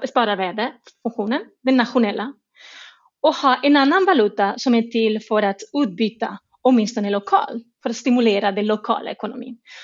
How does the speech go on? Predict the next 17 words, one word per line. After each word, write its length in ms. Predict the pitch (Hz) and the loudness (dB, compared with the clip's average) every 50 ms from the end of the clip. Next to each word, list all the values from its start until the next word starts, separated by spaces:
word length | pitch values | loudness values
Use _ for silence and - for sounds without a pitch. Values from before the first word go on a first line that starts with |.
| - - | -16 -4
Så 120 | - 269 | 2 4
man 180 | 269 294 311 294 | 4 4 4 2
spenderar 800 | - - 311 285 277 277 254 330 349 359 359 349 359 349 349 339 339 - _ _ _ - | 0 0 2 4 6 6 6 6 6 4 4 6 4 4 4 2 -2 -12 _ _ _ -2
med 100 | 269 254 | 0 2
den 120 | 262 262 | 4 4
lokala 300 | 254 240 247 247 220 220 | 4 2 2 2 0 2
valutan 400 | 220 226 214 190 196 - 202 214 | 0 0 -2 -2 -4 -4 -6 -4
och 100 | - 233 | 0 2
man 180 | 226 226 208 190 | 2 2 0 -2
sparar 540 | - - - 196 - - - - - 214 208 _ _ | -6 -8 -6 -4 -4 -4 -4 -6 -8 -10 -12 _ _
den 140 | - 226 208 | -6 -4 -4
nationella 420 | 202 190 - - 220 214 202 202 208 | -4 -4 -6 -6 -8 -6 -6 -6 -6
valutan. 400 | 226 - - - _ - 262 - _ _ _ _ _ _ _ _ _ _ | -6 -8 -10 -14 _ -20 -20 -20 _ _ _ _ _ _ _ _ _ _
Och 100 | - 254 | 0 2
det 60 | 254 311 | 4 4
är 300 | 294 240 208 196 - - 262 311 339 381 370 320 262 233 220 202 170 - - - 277 466 _ _ _ _ _ _ - | 4 2 0 -6 -4 2 4 6 6 6 6 4 4 4 4 2 0 -6 -14 -16 -16 -18 _ _ _ _ _ _ -2
grundidén 640 | 240 220 185 233 294 320 - - - - - - | 0 0 2 4 4 4 4 0 -4 -10 -12 -16